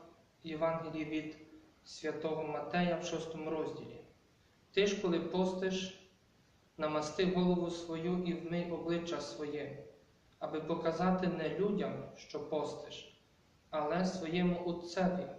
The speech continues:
у таємниці. І твій Отець, який бачить таємне, віддасть тобі". Нехай це Господнє Слово сьогодні нас спонукає до великої віри, до добрих напрямків,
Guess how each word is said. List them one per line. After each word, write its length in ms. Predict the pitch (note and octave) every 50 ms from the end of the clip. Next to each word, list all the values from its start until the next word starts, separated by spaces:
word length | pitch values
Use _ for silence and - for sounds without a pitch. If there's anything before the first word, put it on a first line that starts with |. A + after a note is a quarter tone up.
| - - - - - _ _ _ _ _ _ -
у 60 | E3
таємниці. 800 | E3 - D#3 D3+ D3+ D3+ D3+ D3 D3 C#3+ C#3 C#3 C3+ - - - - - - - _ _ _ _ _ _ _ _ _ _ _ _ _ -
І 100 | E3 -
твій 280 | - - - F#3 F#3+ F#3
Отець, 580 | F3 - - E3+ E3+ F3 F3 F3+ - - - - - - - - -
який 280 | D3+ - - - D3+ C#3+
бачить 480 | - - E3+ F3 F3+ E3 E3 E3+ -
таємне, 640 | - D#3 D#3 D#3+ E3 D#3+ D#3+ D#3+ D#3+ D#3 D#3 D#3 - - - - - - - _ _ _ -
віддасть 600 | C#3+ D3+ C#3+ - - D3 C#3+ C#3 C3+ - - -
тобі". 400 | C3+ C3 C3+ C3+ B2 A#2+ - - - - - - _ _ _ _ _ _ _ _ _ _ _ _ _ _ _ _ -
Нехай 240 | D#3 D3 - D#3 D3+
це 120 | - - D3
Господнє 480 | D3+ D3 C#3 - - D3+ D3 D#3 D3+
Слово 380 | D3 - - F#3 F#3 F#3 F3+ -
сьогодні 360 | - D3+ D3 D3 D3 D3 C#3+
нас 180 | C#3+ D3 C#3+ -
спонукає 760 | - - D3+ C#3+ D3 D3 - - E3 E3 E3 E3 E3 E3 - - - - - - - _ _ _ - _ -
до 100 | D3 C#3+
великої 480 | D3 D#3 E3 F#3 F3+ F3+ E3+ D#3+ D#3 D3
віри, 500 | - D#3 D#3 D#3 C#3+ B2 B2 B2 - - - - - - - _ _ _ _ _ _ _ _
до 460 | C#3 C#3+ D3+ D3+ D3+ D3+ D3 D3 D3 D3+ - - - - - - - - - _ _ _ _ _ -
добрих 520 | - - F3+ F#3 F#3 F#3 F3+ E3+ - - E3
напрямків, 640 | D#3 D3+ D3+ - - D3 C#3+ C3 C3+ C3 - -